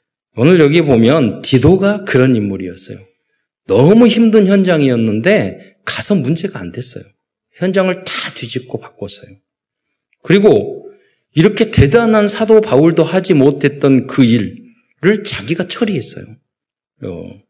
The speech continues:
여러분, 그러니까 사도 바울이라고 다 하는 게 아니에요. 목사님이라고 다 하는 거 아니고, 엄마 아빠다, 아다, 뭐 상관이고, 경험이 있다고 그래서 다 해결하는 게 아니에요. 근데 그 현장에 가서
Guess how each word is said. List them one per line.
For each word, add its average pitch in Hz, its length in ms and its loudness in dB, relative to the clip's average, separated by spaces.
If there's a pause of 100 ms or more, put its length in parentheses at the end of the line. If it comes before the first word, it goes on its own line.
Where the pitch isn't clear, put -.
(920)
여러분, 135 320 -4
그러니까 170 300 -2
사도 190 320 0
바울이라고 180 540 2
다 - 80 -10 (220)
하는 190 220 -4
게 185 80 -6
아니에요. 117 480 -8 (580)
목사님이라고 170 680 -2
다 160 120 -12 (200)
하는 160 200 -6
거 147 120 -6
아니고, 127 480 -4
엄마 156 220 0
아빠다, 143 720 -4
아다, 127 340 -4
뭐 123 160 -6
상관이고, 151 560 -2
경험이 180 380 2
있다고 156 220 0
그래서 139 160 -2
다 - 100 -16
해결하는 147 440 -4
게 127 80 -4
아니에요. 92 380 -12 (400)
근데 190 200 0
그 196 220 0
현장에 208 440 2
가서 240 440 0